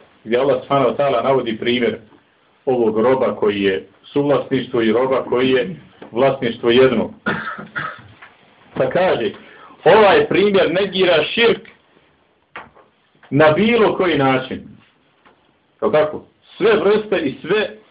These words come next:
vidove širka. Pa kaže, srce mu'mina koje je okrenuto samo Allahu subhanahu wa ta'ala,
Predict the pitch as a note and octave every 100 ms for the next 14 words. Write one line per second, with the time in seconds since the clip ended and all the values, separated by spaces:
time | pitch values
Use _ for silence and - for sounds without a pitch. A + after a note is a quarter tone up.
0 | - C3 A#2 G3 G#3 F3 D3 D3 D3+ -
1 | - - - - - - - - F#3+ D3+
2 | A2+ G2+ - _ - A3 G#3 F3+ E3 G#3+
3 | E3 B2 F#2 - _ _ _ - _ _
4 | A#2 A2 - - - - _ _ _ _
5 | _ _ _ _ _ _ _ - E3 E3
6 | E3+ - _ - _ _ - - _ _
7 | _ _ _ _ _ - D3 E3 E3 E3
8 | E3+ - - C3 D3+ G3 A3 F#3+ F#3 E3+
9 | E3+ - G#3 F#3 E3 F#3+ D#3+ - D3+ F3
10 | E3+ D3 C3 D#3 C3+ G2+